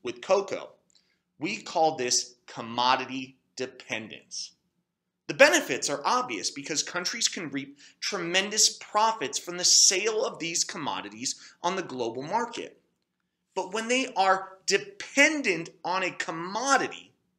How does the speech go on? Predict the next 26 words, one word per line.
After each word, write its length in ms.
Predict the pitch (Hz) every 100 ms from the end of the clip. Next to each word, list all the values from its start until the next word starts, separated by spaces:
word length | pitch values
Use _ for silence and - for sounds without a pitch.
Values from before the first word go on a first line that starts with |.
| _ _ _ _ _
what 140 | 262
happens 480 | 254 - 269 254 196
when 140 | 214 214
people 340 | - 196 226
stop 480 | 220 180 202 208 -
buying 360 | 143 160 185 170
that 260 | 185 -
commodity? 560 | - 202 277 - 95 _ _ _ _ _ _ _ _ _ -
It 180 | 202 -
can 180 | 220
be 200 | 208 208 127 117
very 380 | 180 202 202 190
risky 640 | 147 147 190 - 160 139
during 300 | 135 135 131
economic 500 | 143 165 151 139 -
downturns, 720 | 160 175 175 - 82 _ - - _ _ _
which 200 | 156 -
the 100 | 160
world 300 | 151 190 196
saw 540 | - 208 226 175 147 - _ -
in 100 | 131
the 80 |
nineteen 440 | 139 170 160 175 165
eighties 440 | 196 214 117 120 117
with 160 | -
cocoa. 460 | - 185 - -